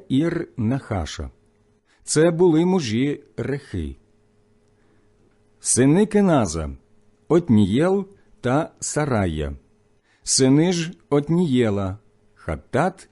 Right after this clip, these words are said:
і Меонатай. Меонатай породив Офру, а Сарая – Породив Йоава, родоначальника долини ремісників, бо вони були ремісники.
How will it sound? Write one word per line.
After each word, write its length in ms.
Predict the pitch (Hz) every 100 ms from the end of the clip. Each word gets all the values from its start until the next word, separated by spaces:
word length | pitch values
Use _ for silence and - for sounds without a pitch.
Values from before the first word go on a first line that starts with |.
| _ 135
і 300 | 143 185 -
Меонатай. 960 | 95 95 120 165 170 170 - 107 82 65 _ _ _ _ _ _ _ _ -
Меонатай 880 | 104 143 165 170 165 208 170 87 - -
породив 560 | 113 127 123 170 170 -
Офру, 520 | 151 110 - 78 71 - _ _ -
а 140 | 135
Сарая – 680 | 127 120 113 185 131 87 69 - _ _ _
Породив 640 | 135 135 135 170 208 165 -
Йоава, 800 | 107 85 147 160 113 90 76 69 - _
родоначальника 1120 | 113 123 117 117 98 131 160 185 185 180 180
долини 680 | 127 101 101 127 165 165 156 -
ремісників, 960 | 107 113 147 156 170 170 - 101 71 _ _ _ _ 107
бо 200 | 85 127
вони 340 | 120 123 185
були 460 | 185 196 127 147 151 _ -
ремісники. 800 | 107 127 135 - 127 - 78